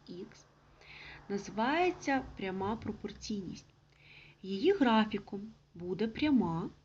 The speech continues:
яка проходить через початок координат. Тобто бачимо дійсно, що наша пряма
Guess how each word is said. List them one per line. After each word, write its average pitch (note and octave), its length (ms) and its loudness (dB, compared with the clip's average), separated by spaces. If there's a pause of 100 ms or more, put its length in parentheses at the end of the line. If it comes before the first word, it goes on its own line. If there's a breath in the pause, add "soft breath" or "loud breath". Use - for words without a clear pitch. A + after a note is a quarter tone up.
(140)
яка F#3 280 -10
проходить C4+ 640 -4
через A3 380 -2
початок F#3+ 600 -8
координат. F#3+ 580 -8 (520 soft breath)
Тобто - 260 -10
бачимо F#3+ 580 0
дійсно, F3+ 460 -6
що - 220 -8
наша G#3 340 0
пряма F3 560 -8